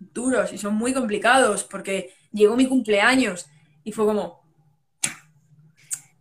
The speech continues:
me explico, mi madre siempre me pone carteles de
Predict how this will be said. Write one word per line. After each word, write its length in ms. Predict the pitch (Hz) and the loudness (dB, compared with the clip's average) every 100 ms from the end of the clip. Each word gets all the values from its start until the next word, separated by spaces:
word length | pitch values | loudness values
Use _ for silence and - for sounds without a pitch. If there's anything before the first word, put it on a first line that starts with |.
| _ _ | _ _
me 100 | 208 | -6
explico, 440 | 196 262 269 233 | -2 0 2 4
mi 100 | 208 | 2
madre 280 | 196 240 247 | 4 4 2
siempre 260 | 254 247 254 | 0 0 0
me 140 | 247 | 0
pone 280 | 247 247 233 | 0 -2 0
carteles 640 | 226 214 233 226 220 196 | -2 -2 -2 -2 -2 -4
de 220 | 202 202 | -4 -4